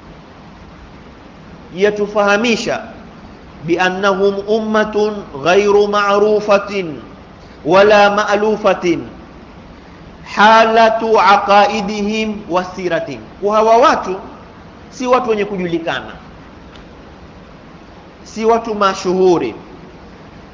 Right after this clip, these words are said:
Kwa hivyo hali ya itikadi yao, waabudu nini, maisha yao wapeleka namna gani, hayajulikani.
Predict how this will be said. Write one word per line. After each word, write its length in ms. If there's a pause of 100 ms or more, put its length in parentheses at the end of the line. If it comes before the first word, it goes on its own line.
(160)
Kwa 100
hivyo 220
hali 380
ya 60
itikadi 520
yao, 320
waabudu 540
nini, 400 (2250)
maisha 480
yao 380
wapeleka 540
namna 340
gani, 340
hayajulikani. 840